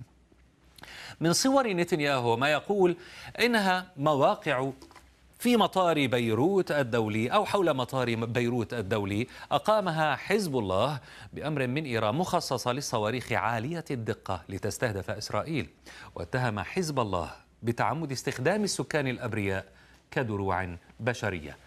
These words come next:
أشار إلى كل هذه المواقع. وزير الخارجية اللبناني جبران باصيل حليف حزب الله رد على نتنياهو بتغريدة يقول: "ها هي إسرائيل مجددا تختلق الذرائع لتبرر الاعتداء، ومن على منبر الشرعية الدولية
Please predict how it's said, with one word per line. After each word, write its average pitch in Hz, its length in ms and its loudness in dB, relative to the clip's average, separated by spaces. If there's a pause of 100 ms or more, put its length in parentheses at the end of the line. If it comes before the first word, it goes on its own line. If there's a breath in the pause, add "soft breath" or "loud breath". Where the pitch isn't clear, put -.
(160 soft breath)
أشار 110 300 -2
إلى 98 220 -2
كل 160 200 -4
هذه 101 320 -2
المواقع. 98 540 -2 (380 loud breath)
وزير 90 260 -4
الخارجية 120 580 -2
اللبناني 123 520 -2
جبران 127 300 0
باصيل 123 320 -2
حليف 175 400 0
حزب 135 180 -2
الله 104 200 0 (440 loud breath)
رد 226 220 2
على 214 260 4
نتنياهو 175 680 2 (220)
بتغريدة 107 720 0 (500 loud breath)
يقول: 151 300 4
"ها 180 260 4
هي 185 240 4
إسرائيل 175 400 2
مجددا 156 920 2
تختلق 143 560 -2
الذرائع 127 580 0
لتبرر 120 540 -2
الاعتداء، 95 640 -4 (540 loud breath)
ومن 95 300 -2
على 135 240 2
منبر 165 320 0
الشرعية 160 540 0
الدولية 160 580 2